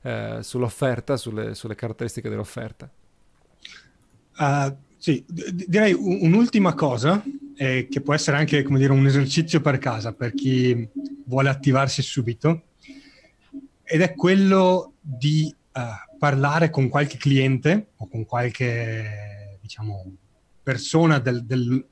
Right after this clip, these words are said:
Speaker 2: del pubblico a cui vuoi parlare
Speaker 1: Sì.
Speaker 2: e, eh,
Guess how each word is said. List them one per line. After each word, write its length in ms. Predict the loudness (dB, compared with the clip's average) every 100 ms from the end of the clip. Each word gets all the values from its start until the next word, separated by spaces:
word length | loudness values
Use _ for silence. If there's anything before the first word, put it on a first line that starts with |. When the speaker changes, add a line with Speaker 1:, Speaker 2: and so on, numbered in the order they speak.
| -20 -20 -2
Speaker 2:
del 180 | -2 2
pubblico 380 | 2 4 4
a 80 | 2
cui 120 | 2
vuoi 240 | 4 2 2
parlare 600 | 0 0 0 2 0 0
Speaker 1:
Sì. 260 | -6 -8 -8 -14 _ _ _ -20 _ _ -20 _ _ _
Speaker 2:
e, 400 | 2 4 4 0 _ -6
eh, 280 | -4 -4